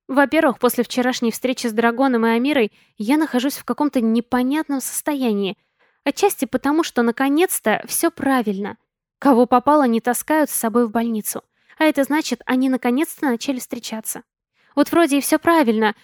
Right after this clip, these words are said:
но всё равно какое-то противное чувство, которое мешает расслабиться.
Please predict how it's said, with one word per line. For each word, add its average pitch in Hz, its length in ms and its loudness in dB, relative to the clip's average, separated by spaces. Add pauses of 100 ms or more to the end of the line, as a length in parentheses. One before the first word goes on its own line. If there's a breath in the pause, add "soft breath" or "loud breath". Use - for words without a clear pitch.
(260 soft breath)
но 240 340 0
всё - 180 -2
равно 240 220 2
какое-то - 320 -2
противное 233 500 -2
чувство, 233 460 -4 (260)
которое 302 320 2
мешает 233 380 0
расслабиться. 220 680 -6